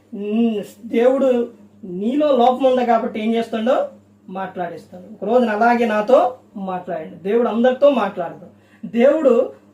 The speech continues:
మనలను సరిచేసి మన మార్పు కోసమే దేవుడు ఏం చేస్తారో దేవుడు మాట్లాడతాడు. అది ఎలా మాట్లాడతారు అంటే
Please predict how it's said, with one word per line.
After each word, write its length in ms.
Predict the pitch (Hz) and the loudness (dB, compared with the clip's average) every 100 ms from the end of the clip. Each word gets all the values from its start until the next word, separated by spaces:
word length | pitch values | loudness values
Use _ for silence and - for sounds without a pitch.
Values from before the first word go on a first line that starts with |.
| 202 | -4
మనలను 540 | 233 269 302 311 285 | 0 2 4 6 6
సరిచేసి 920 | 262 269 254 320 339 311 - 277 302 | 4 2 2 4 4 4 -2 -2 -2
మన 240 | 320 277 277 | 0 2 2
మార్పు 420 | 240 262 - 359 | 2 2 0 -2
కోసమే 480 | 254 294 - 262 254 | 0 0 0 2 2
దేవుడు 360 | 214 240 240 233 | 2 0 2 2
ఏం 160 | 233 | 2
చేస్తారో 500 | 226 226 226 277 539 - _ _ - | 0 -2 -2 -2 -2 -8 _ _ -16
దేవుడు 400 | 185 220 233 277 403 339 175 - - 214 | -8 -4 0 0 0 -2 -4 -12 -20 -16
మాట్లాడతాడు. 640 | 180 170 - 180 170 _ _ _ _ _ 214 | -14 -14 -16 -20 -20 _ _ _ _ _ -8
అది 180 | 220 | -6
ఎలా 260 | 190 226 339 | -4 -2 0
మాట్లాడతారు 840 | 339 339 339 320 320 311 294 294 285 | 2 2 2 2 2 2 4 6 4
అంటే 540 | 247 262 208 202 | 6 4 4 -2